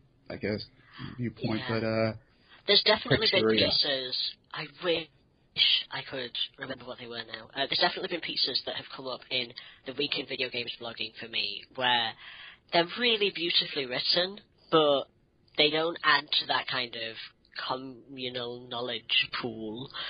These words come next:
Speaker 2: in the way that I was looking for. There's definitely been pieces that I've not included, even though they're gorgeously written, just, like, exquisite, like, pieces of writing,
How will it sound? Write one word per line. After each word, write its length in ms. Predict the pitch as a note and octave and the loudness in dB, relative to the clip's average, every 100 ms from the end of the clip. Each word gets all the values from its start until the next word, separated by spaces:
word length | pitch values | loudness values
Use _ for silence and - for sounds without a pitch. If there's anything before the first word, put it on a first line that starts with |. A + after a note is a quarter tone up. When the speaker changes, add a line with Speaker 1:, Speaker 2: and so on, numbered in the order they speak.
| - - - _ - | -8 -10 -12 _ 0
Speaker 2:
in 320 | D3 C3+ C3+ | 2 2 0
the 100 | C#3 | -6
way 180 | C3+ C3+ | 0 0
that 160 | C3+ C#3 | 2 0
I 40 | |
was 160 | C3 B2+ | 2 0
looking 240 | B2+ - A#2+ - | 0 -4 -10 -10
for. 240 | A#2 G#2+ G#2 _ _ _ D#3+ | -10 -8 -12 _ _ _ 2
There's 160 | F3+ | 4
definitely 340 | G3 G3+ F3 G#3+ | 4 2 0 -2
been 160 | E3 | -4
pieces 420 | - C#3+ - C#3 - | -4 -4 -4 -4 -6
that 120 | C3 | -4
I've 360 | B2+ B2+ A#2+ A#2 - - - - _ | -2 -2 -4 -8 -14 -20 -20 -20 _
not 220 | D#3 E3+ E3 | -2 0 0
included, 580 | D#3 - D#3 C#3+ A2 A2 - _ _ | -2 -6 -6 -6 -6 -8 -12 _ _
even 220 | - E3+ E3+ | -4 -2 0
though 180 | D#3 D3 | 0 2
they're 380 | D3 C3 C3 - - _ _ - _ - | 0 0 -2 -4 -8 _ _ -20 _ -2
gorgeously 760 | F#3 F#3 F#3 D#3+ C#3 - C#3 | 2 4 6 4 4 2 0
written, 360 | B2+ C3 A#2 A#2+ - - | -6 -6 -8 -16 -18 -2
just, 200 | - - - | 0 0 -2
like, 200 | D3 - | -8 -6
exquisite, 1120 | - C#3 - - - - E3 D3+ D3 C3+ B2 - - | -4 -2 2 2 0 -4 0 2 2 0 -6 -12 -10
like, 320 | C#3+ C3 B2 | -6 -6 -6
pieces 320 | - C#3 - | -6 -2 -2
of 140 | C3+ C#3 | -4 -4
writing, 480 | C3 C3+ - - | -6 -4 -8 -10